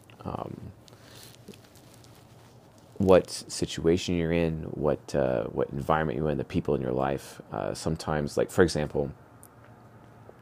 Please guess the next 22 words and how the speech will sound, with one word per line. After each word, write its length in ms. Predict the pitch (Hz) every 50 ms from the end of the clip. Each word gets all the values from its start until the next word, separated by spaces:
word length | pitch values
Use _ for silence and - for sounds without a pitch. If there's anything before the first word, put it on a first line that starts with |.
| - - - - - - - - - - - - - - -
in 100 | 98 92
my 120 | 82 78
own 140 | 80 80 80
life, 380 | 73 69 73 76 - - - - -
uh, 320 | - 82 73 64 64 58 - - - - - - - - - - - - - - - - - - - - - - - -
whenever 240 | - 107 104 92 95
I'm 140 | 90 85 80
around 280 | 76 80 82 80 80 73
my 120 | 67 71
mother, 500 | 73 78 87 104 104 90 - 69 71 82 - - - - - - - - - - - - - - - -
I 140 | - 87 87
just 160 | 85 80 -
become 460 | - 80 - - 90 87 82 78 73 69
U 180 | 71 80 80
D 60 | 69
U 200 | 71 65 71 76
F, 320 | 78 62 - - - - - - - - - - - -
just 220 | 92 85 - - -
instantly. 560 | 95 90 82 - - - - 50 53 - - - - - - -
I'm 160 | 80 82 78
unconscious 460 | 73 78 - - 71 69 - - 71 -
focused 560 | - 73 73 - - 69 71 - - -